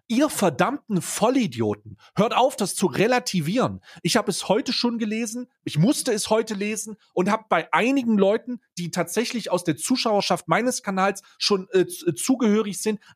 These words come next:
den absoluten Glauben verloren. Wenn ihr das tatsächlich rhetorisch so vertretet,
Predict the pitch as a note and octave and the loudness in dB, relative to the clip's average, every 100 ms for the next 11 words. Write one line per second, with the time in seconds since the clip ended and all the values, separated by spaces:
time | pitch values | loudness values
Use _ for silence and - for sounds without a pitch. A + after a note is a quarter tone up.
0 | - F3 F3 C4 - A3+ A3 F#3+ C3+ D#3 | -2 -2 2 0 2 0 0 -2 0 2
1 | A3+ B3+ - C3 G2 F#2 F#2+ _ _ - | 2 0 -6 -6 -6 -8 -14 _ _ -4
2 | B2 B3 D4+ A3 G3+ F3 G3+ B3+ - F#3 | -2 0 -2 -2 -2 2 0 0 -2 -2
3 | - A3+ A#3+ A3 - E3+ - G#3+ B3+ - | 0 -2 0 -2 0 -2 0 0 0 -2
4 | G#3 F#3+ - G#3+ - | -2 -2 -2 -4 -4